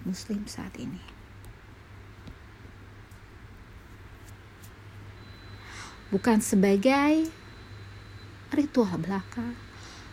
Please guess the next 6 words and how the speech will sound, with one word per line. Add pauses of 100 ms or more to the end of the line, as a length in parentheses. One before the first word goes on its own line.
(160)
bukan
sebagai
kewajiban (1400)
belaka, (1040)
tapi
adalah